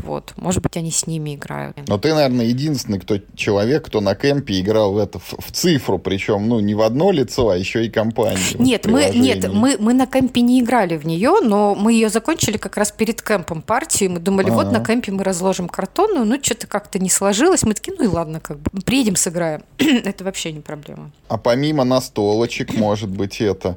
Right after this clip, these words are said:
Speaker 2: ты в каких-нибудь, в квизах этих участвовала, в Ч Г К там и в пиратской
Speaker 1: А,
Speaker 2: тартуге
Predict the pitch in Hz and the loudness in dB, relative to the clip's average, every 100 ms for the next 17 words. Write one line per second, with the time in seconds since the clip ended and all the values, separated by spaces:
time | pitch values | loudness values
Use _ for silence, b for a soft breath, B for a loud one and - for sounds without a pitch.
0 | - 123 - 123 123 127 123 110 - - | -4 -4 -2 -2 -2 -2 -2 -2 -6 -6
1 | 123 117 135 127 127 113 110 113 - 95 | -2 0 0 -2 -2 -2 -2 -4 -8 -6
2 | - 123 - - 113 101 98 - 101 104 | 0 0 0 -2 0 0 -4 -4 -2 -2
3 | 107 113 123 107 98 - - 98 - - | 0 0 2 0 -4 -4 -6 -6 -6 -2
4 | 110 113 101 98 101 - 104 - 117 98 | 2 2 2 -2 -2 0 0 0 -2 0